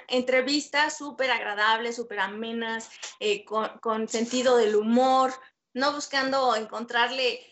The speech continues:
los problemas a todo. Y Rodo,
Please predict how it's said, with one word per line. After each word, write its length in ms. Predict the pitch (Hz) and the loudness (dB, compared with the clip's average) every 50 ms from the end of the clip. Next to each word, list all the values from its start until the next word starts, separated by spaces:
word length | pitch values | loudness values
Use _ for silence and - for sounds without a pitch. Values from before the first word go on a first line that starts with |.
| _ | _
los 220 | - 240 247 240 247 | -4 -2 -2 -2 -2
problemas 720 | - 269 254 254 254 262 269 269 277 277 277 277 285 294 | -2 -2 0 0 2 2 2 0 0 0 0 -2 -2 -4
a 160 | 285 226 - | -8 -10 -6
todo. 580 | - 285 294 320 330 311 285 285 285 311 349 - - _ _ _ _ _ _ _ | -2 2 4 4 4 2 0 -2 -2 -4 -4 -8 -12 _ _ _ _ _ _ _
Y 380 | 214 240 240 233 208 - _ _ _ _ _ _ _ _ _ | -10 -8 -8 -8 -8 -10 _ _ _ _ _ _ _ _ _
Rodo, 480 | 226 - - 277 - 285 240 202 - | -8 -2 0 0 0 0 0 -4 -6